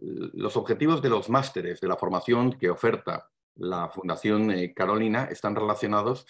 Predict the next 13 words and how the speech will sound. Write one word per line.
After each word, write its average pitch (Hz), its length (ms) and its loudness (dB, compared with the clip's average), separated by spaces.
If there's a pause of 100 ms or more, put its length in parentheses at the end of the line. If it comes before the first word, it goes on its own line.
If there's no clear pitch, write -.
(140)
con 101 160 0
una 110 100 2
agenda 113 340 0
de - 100 4
progreso 90 420 -2
humano 95 420 2 (420)
que 90 80 -2
todas, 113 360 -2
todas, 107 440 0
todos 101 280 0
nos 85 160 -6
hemos 87 180 -8
dado. 85 320 -6